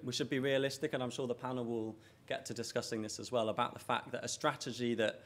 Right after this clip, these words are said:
puts services and cities sort of at its front is likely to actually push up on, uh, income and place-based gaps rather than bring them down. So we need to work extra hard to combat that.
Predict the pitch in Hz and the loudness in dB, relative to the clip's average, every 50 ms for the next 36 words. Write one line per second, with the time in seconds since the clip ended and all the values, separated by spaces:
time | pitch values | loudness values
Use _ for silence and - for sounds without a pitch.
0 | - - - - - - 127 - - - - 135 127 127 120 117 117 - - 120 | -20 -20 -20 -10 -4 -2 -2 -2 0 0 4 6 6 6 6 4 2 -2 -2 -2
1 | 110 - - 107 101 - - 120 - - 117 110 107 104 101 - - - - 110 | -2 -2 -2 -4 -4 -2 -4 -4 -2 -2 0 0 0 0 -2 -4 -4 -4 -2 -2
2 | 104 104 - - - - - - - - - - - - - - - - - - | -4 -4 -6 -14 -20 -20 -20 -20 -20 -14 -8 -6 -4 -4 -4 -4 -6 -6 0 6
3 | 165 160 123 98 104 - - - - - - - - - - - - - - 131 | 6 6 6 6 4 -2 -4 -6 -10 -10 -10 -14 -14 -16 -20 -20 -16 -8 -4 -2
4 | 117 143 147 143 151 147 - - 127 120 - 123 - - - 135 123 - 127 117 | 2 4 4 4 4 2 2 0 0 0 0 -2 -4 -4 -4 -4 -2 0 0 4
5 | - 156 151 - - - - - - 101 95 92 92 92 92 92 - - - - | 4 4 4 2 -2 -12 -10 -4 -2 -2 -2 -2 -4 -6 -10 -12 -14 -18 -20 -14
6 | - - - - - - 117 104 104 - - 98 95 92 92 95 - - 101 95 | -12 -12 -12 -12 -10 -6 -6 -6 -4 -2 -2 -2 -2 -4 -6 -6 -6 -6 -6 -6
7 | 92 - - - 95 92 92 - - - - - - - - - - - - - | -6 -6 -6 -4 -4 -4 -6 -8 -8 -8 -8 -8 -10 -12 -12 -12 -12 -12 -6 -2
8 | 104 98 98 101 98 98 95 92 95 104 98 - - 92 87 98 90 92 95 98 | -2 0 0 0 -2 -2 -4 -4 -6 -6 -6 -6 -6 -6 -6 -8 -8 -10 -12 -14
9 | - - - - - - - 113 104 107 107 113 107 - - 113 98 - 120 104 | -14 -16 -20 -18 -6 -2 -2 0 0 0 0 0 0 -2 -2 -2 0 2 2 4
10 | 104 - 135 - - - - 110 - 117 104 95 92 92 90 - - - - 104 | 4 4 2 0 0 -2 -2 0 2 2 2 2 0 -2 -4 -8 -8 -6 -4 -2
11 | 98 92 95 - - - 107 104 98 95 98 101 107 92 92 - | -2 -4 -4 -8 -6 -4 -2 -2 -2 -2 -4 -6 -8 -10 -10 -12